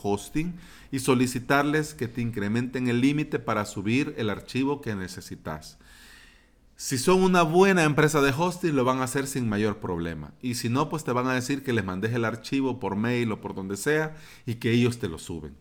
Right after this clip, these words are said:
Pero bueno, ya te digo yo, y te lo digo y te lo repito otra vez, que dentro de WordPress diez megas es bastante. Y deberías de saber bien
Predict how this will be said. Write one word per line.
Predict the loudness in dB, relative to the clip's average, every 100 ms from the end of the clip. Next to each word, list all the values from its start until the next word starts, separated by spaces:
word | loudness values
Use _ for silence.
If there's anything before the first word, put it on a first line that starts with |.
| _ _ -2
Pero | 0
bueno, | 2 0 -6 -20 -20 -20 _
ya | 0
te | 2 2
digo | 4 4
yo, | 2 0 -8 _ _ _ _ _ -2
y | 2
te | 6
lo | 6
digo | 6 6 4 2
y |
te | 4
lo | 4
repito | 4 0 -2 -2
otra | -4 -4
vez, | -4 -6 -14 _ -6
que | 2
dentro | 4 4 2 0
de | 2
WordPress | 4 4 4 -2 -8 -2
diez | 0 0
megas | 0 -2 -4 -6 -8
es | -8 -8 -16
bastante. | -20 -14 -14 -14 -20 -20 _ -20 -18 -8 6
Y |
deberías | 8 10 8 6
de | 2
saber | 2 2 2
bien | 4 4 2 -2